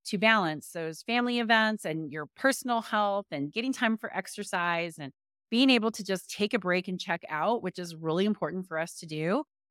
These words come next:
where people feel like they have to sacrifice their hobbies to be able to meet these deadlines and handle the workload, handle the pressure at work. And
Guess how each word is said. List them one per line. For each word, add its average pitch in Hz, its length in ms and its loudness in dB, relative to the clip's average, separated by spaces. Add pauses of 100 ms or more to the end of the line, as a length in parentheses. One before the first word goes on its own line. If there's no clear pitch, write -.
(460)
where 220 220 4
people 269 260 2
feel 254 120 4
like 262 100 4
they 254 60 0
have 262 120 -2
to 233 60 -4
sacrifice 233 600 0
their 208 220 0 (180)
hobbies 180 600 2
to 202 140 0
be 190 200 2
able 196 240 4
to 190 380 -6
meet 196 200 0
these 247 160 -6
deadlines 165 460 -2
and 160 120 -12
handle 220 280 4
the 226 100 0
workload, 151 460 -4 (380)
handle 226 240 4
the 220 80 0
pressure 165 520 -2
at 160 160 -4
work. 143 240 -10 (600)
And 208 840 6